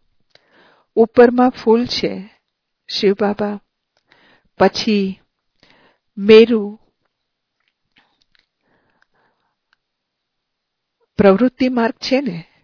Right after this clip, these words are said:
નિવૃત્તિ માર્ગવાળાને તો માળા ફરાવવાનો હુકમ નથી. આ છે જ દેવી દેવતાઓની માળા. તેમણે કેવી રીતે રાજ્ય લીધું? તમારામાં પણ નંબરવાર છે.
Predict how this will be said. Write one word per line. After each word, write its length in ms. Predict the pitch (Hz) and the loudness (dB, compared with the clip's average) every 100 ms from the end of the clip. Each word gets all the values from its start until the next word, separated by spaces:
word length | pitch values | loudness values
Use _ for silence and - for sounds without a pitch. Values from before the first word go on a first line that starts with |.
| _ _ _ - | _ _ _ -4
નિવૃત્તિ 640 | 180 202 208 214 - 226 | 4 4 4 0 -2 -4
માર્ગવાળાને 920 | 214 180 190 - 196 190 190 190 214 233 | -4 -6 -6 -8 -10 -6 -6 -2 -2 -2
તો 460 | - 196 190 190 - | -4 -2 -2 -6 -10
માળા 400 | 196 170 185 202 | -6 -2 0 0
ફરાવવાનો 640 | 202 175 185 190 185 185 214 | -4 -8 -8 -8 -8 -6 -6
હુકમ 400 | 220 185 214 233 | -6 -6 -8 -6
નથી. 500 | 220 - 208 196 _ _ _ _ - _ - - _ - | -8 -6 -8 -8 _ _ _ _ -20 _ -20 -20 _ -10
આ 160 | 214 220 | -4 -4
છે 400 | - - 208 214 | -2 -2 0 0
જ 180 | 214 - _ _ _ _ - | -2 -14 _ _ _ _ -12
દેવી 460 | 190 214 214 226 226 | 4 4 6 2 2
દેવતાઓની 760 | 202 196 - 196 202 202 208 220 | 0 -2 -2 -2 -2 -4 -4 -6
માળા. 440 | 170 180 190 196 _ _ _ _ _ _ _ _ _ _ _ _ _ - | -8 -10 -12 -14 _ _ _ _ _ _ _ _ _ _ _ _ _ 0
તેમણે 280 | 220 240 254 | 2 2 -2
કેવી 320 | 233 240 269 | -2 -2 -2
રીતે 320 | 233 - 233 | -4 -2 -4
રાજ્ય 420 | 233 185 - 226 | -2 -6 0 0
લીધું? 540 | 214 180 208 190 202 _ _ _ _ _ _ _ _ _ - | 2 -2 -2 -8 -10 _ _ _ _ _ _ _ _ _ -16
તમારામાં 580 | 202 202 190 190 190 190 | -8 -6 -4 -4 -6 -8
પણ 220 | - 262 | -6 -6
નંબરવાર 680 | 240 190 190 185 196 202 208 | -6 -6 -4 -4 -4 -6 -6
છે. 380 | - 208 180 | -8 -10 -12